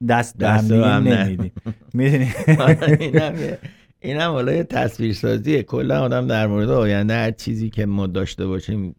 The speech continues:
Speaker 2: اه، تصویرسازیه. شاید همین فردایی، پس فردایی، سرعت که کم شده، سرعت، اه، مرگ و میر و سرعت آلودگی که کم شده، خیلی کم شده نسبت به روزهای گذشته،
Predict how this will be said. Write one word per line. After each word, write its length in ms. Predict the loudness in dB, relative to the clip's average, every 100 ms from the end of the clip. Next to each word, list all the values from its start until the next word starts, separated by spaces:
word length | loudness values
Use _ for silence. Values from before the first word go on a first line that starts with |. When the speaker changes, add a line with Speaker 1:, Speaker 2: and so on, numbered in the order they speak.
| -20 -16
Speaker 2:
اه، 180 | -16 -16 _ _ _
تصویرسازیه. 840 | -2 -2 -2 -4 -2 -2 0 -2 -2
شاید 300 | -2 -2 0
همین 220 | -2 -4
فردایی، 640 | -6 -4 -4 -2 -2 -2
پس 300 | -4 -6 -6
فردایی، 420 | -8 -6 -4 -6
سرعت 520 | -6 -4 -2 -2 -6 -4
که 120 | -4
کم 280 | -2 -2 -2
شده، 420 | -4 -2 -4 -6 _ _ _ _
سرعت، 440 | -6 -4 -4 -4
اه، 260 | -2 -2 -6 -12 -10 -8 -6 -6 -6 -6 -8 -10 -12 -20 -14
مرگ 420 | -6 -4 -2 -2
و 60 | -2
میر 240 | 0 -2
و 100 | -4
سرعت 720 | -6 -8 -6 -8 -6 -6 -6 -12 _ _ -18 -6
آلودگی 520 | -4 -2 -2 -2 -4
که 140 | -4
کم 240 | -2 0 0
شده، 280 | 0 -2
خیلی 320 | -2 -2 0 -2
کم 240 | -4 -6
شده 240 | -6 -8
نسبت 320 | -8 -10 -12 -12
به 100 | -10
روزهای 300 | -10 -10 -10
گذشته، 440 | -10 -12 -12